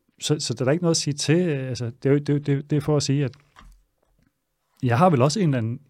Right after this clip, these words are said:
irrationel frygt, men jeg kan godt sådan,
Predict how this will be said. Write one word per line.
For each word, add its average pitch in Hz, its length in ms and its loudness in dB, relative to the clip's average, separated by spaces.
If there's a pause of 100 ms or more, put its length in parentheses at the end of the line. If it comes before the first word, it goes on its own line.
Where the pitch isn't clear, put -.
(100)
irrationel 117 640 -2
frygt, - 480 -4 (340)
men 135 260 2
jeg 131 120 4
kan 120 100 -4
godt 139 260 2
sådan, 139 240 0